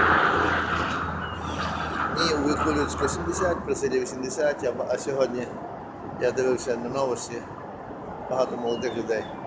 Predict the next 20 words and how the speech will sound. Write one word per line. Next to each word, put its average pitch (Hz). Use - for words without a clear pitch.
навіть 120
не 113
доживає 110
до 101
цього 104
рівня. 117
Тому 117
то 120
нам 113
треба 107
правильно 135
думати, 117
щоб 117
у 117
нас 113
був 123
достаток 127
в -
нашому 120
домі, 117